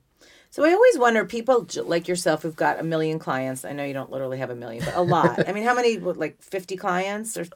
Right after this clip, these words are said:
Speaker 2: Um, under the home design, probably thirty-five to
Speaker 1: Okay.
Speaker 2: forty.
Speaker 1: Okay. And that's a lot of clients.
Speaker 2: It's a lot.
Speaker 1: So how do you, you know, I mean, it's sort of a cliche question, but how do you give them all, feel like they're your only client and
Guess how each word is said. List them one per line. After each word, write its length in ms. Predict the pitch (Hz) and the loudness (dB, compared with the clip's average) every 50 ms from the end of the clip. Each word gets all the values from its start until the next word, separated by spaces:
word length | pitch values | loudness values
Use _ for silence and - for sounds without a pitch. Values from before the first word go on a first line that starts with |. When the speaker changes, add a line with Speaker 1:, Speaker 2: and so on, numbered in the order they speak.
| - 120 | -4 -2
Speaker 2:
Um, 760 | 120 113 113 110 107 107 107 107 107 104 104 101 104 98 - _ _ _ _ _ _ _ _ _ - | 0 0 2 2 2 2 0 0 0 0 -2 -2 -4 -8 -10 _ _ _ _ _ _ _ _ _ -4
under 240 | 113 123 123 127 123 | -2 0 2 2 2
the 120 | 110 117 | 2 2
home 340 | 110 123 127 123 123 123 123 | 2 2 2 2 2 2 0
design, 480 | 113 113 98 113 104 104 107 110 110 110 | 0 0 0 0 0 0 0 0 0 -2
probably 320 | - 120 110 107 107 104 92 | -2 -2 -2 0 0 -2 -6
thirty-five 840 | - - 98 95 92 95 87 - 87 78 80 80 80 82 82 80 | -4 -4 -2 -2 -2 -2 -4 -6 -6 -6 -6 -6 -6 -8 -8 -8
to 80 | 82 82 | -10 -10
Speaker 1:
Okay. 180 | 160 - 147 | -8 -6 -6
Speaker 2:
forty. 300 | 78 78 78 78 80 _ _ _ _ _ _ - - | -6 -6 -8 -10 -12 _ _ _ _ _ _ -16 -14
Speaker 1:
Okay. 360 | 147 - 143 - - - - - | -10 -10 -10 -10 -10 -12 -14 -10
And 100 | 190 226 | -8 -6
that's 140 | 254 247 | -4 -2
a 60 | 277 247 | -2 0
lot 280 | 190 170 156 156 151 | 0 2 0 2 0
of 60 | 143 | 0
clients. 300 | - - 156 143 131 104 | -4 -4 -6 -4 -4 -2
Speaker 2:
It's 60 | 110 92 | -2 -2
a 40 | |
lot. 200 | 90 80 69 - _ _ - - _ _ _ _ - | -2 -2 -4 -8 _ _ -20 -20 _ _ _ _ -6
Speaker 1:
So 140 | - 247 233 | -6 -6 -4
how 260 | - 233 240 240 262 | 0 4 4 6 6
do 60 | 269 | 4
you, 520 | 269 254 262 262 262 254 254 254 247 240 - | 2 0 0 0 0 0 0 0 -2 -4 -4
you 100 | - 233 | -4 -2
know, 280 | 226 202 175 175 180 196 | 0 2 2 2 2 0
I 40 | 196 | 0
mean, 140 | 196 190 | -2 -6
it's 100 | 190 180 | -8 -8
sort 140 | - 190 190 | -6 -6 -4
of 60 | 180 | -4
a 60 | 175 175 | -4 -6
cliche 420 | - - 190 185 175 - 175 165 | -4 -4 -4 -2 -2 0 -2 -2
question, 420 | 160 - 180 190 190 - 170 143 | 0 0 -2 -2 -2 -4 -8 -6
but 100 | 135 135 | -4 -4
how 140 | 156 151 139 | -4 -2 -2
do 60 | 151 175 | 0 0
you 60 | 185 | 0
give 160 | 165 180 165 | -2 -2 -2
them 160 | 165 170 170 | -2 -2 -2
all, 240 | 165 160 160 160 165 | 0 0 0 0 -2
feel 220 | 160 - 156 143 151 | -4 -4 -4 -2 -2
like 140 | 165 160 | -2 -2
they're 140 | - 160 165 | -2 -2 -2
your 140 | 165 165 165 | 0 0 -2
only 200 | 170 170 180 180 | -2 -2 -2 -4
client 800 | 180 - 135 131 147 156 160 156 156 156 156 156 156 156 - 156 | -4 -2 -2 0 0 0 0 -2 -2 -2 -2 -4 -4 -6 -8 -8
and 160 | 156 156 | -8 -10